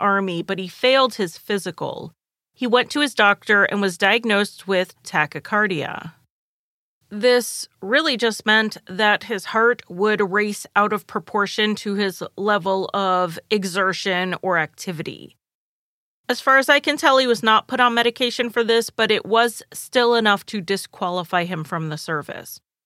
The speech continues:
So instead, Branson got a job as a roofer until he was laid off. He then had trouble finding steady work after that, which is a real problem in rural areas where there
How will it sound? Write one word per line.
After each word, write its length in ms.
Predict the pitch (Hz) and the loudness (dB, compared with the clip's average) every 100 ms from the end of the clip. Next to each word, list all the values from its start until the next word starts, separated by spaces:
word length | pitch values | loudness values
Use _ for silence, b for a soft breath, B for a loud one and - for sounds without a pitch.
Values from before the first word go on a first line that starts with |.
| _ | _
So 220 | - 269 302 | -4 0 0
instead, 560 | 330 - 226 220 220 | -2 0 2 4 2
Branson 400 | 226 277 339 381 | 2 2 2 0
got 160 | 330 294 | 2 2
a 80 | 254 | 2
job 280 | 214 208 | 2 2
as 140 | 214 214 | 2 -2
a 60 | |
roofer 560 | 170 185 170 180 170 175 - | -4 -4 -2 0 0 0 0
until 420 | 214 - 269 269 | -2 0 -2 0
he 180 | 262 247 | -4 -2
was 420 | 202 202 196 - - | 2 4 2 -2 -10
laid 300 | 190 196 185 | -4 -2 0
off. 340 | 135 120 - _ _ _ _ _ | -2 -4 -10 _ _ _ _ _
He 180 | _ 269 | _ -2
then 240 | 220 247 | 2 2
had 220 | 311 302 254 | 2 0 2
trouble 320 | 233 214 240 | 0 2 2
finding 440 | 240 220 220 220 | 2 2 2 -2
steady 420 | - - 208 208 | -4 -2 0 0
work 280 | 202 247 320 | 0 2 2
after 380 | 233 196 - 196 | 2 0 0 -2
that, 380 | 185 175 160 - | 2 2 2 -2
which 300 | 202 254 240 | -4 -2 -2
is 140 | 262 | -2
a 160 | 262 254 | 0 -2
real 400 | 180 214 247 240 | -2 0 0 0
problem 720 | - 214 269 269 233 220 220 - | -2 2 2 4 2 2 2 -2
in 180 | 220 | -2
rural 460 | 220 185 196 202 190 - | -2 -2 0 2 0 0
areas 580 | 226 220 202 180 165 - _ _ _ | 0 2 2 0 -2 -10 _ _ _
where 240 | 240 240 240 | 0 2 2
there 460 | 240 240 240 226 | 2 4 4 2